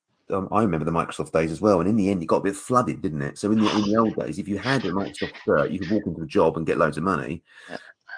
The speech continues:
Speaker 1: Within, within a certain number of years, the market was so flooded with Microsoft certified people that it didn't, it didn't mean anything. And I wonder
Speaker 2: Yeah.
Speaker 1: whether that will happen to Salesforce one day.
Speaker 2: I, I suspect it will. It's a,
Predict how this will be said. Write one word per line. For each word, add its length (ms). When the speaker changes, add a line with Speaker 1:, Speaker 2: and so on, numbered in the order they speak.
Speaker 1:
Within, 300
within 180
a 60
certain 400
number 220
of 60
years, 600
the 80
market 240
was 120
so 120
flooded 380
with 100
Microsoft 440
certified 420
people 320
that 320
it 200
didn't, 240
it 140
didn't 220
mean 200
anything. 420
And 100
I 20
wonder 220
Speaker 2:
Yeah. 60
Speaker 1:
whether 140
that 140
will 80
happen 200
to 60
Salesforce 520
one 160
day. 280
Speaker 2:
I, 400
I 200
suspect 460
it 60
will. 220
It's 180
a, 180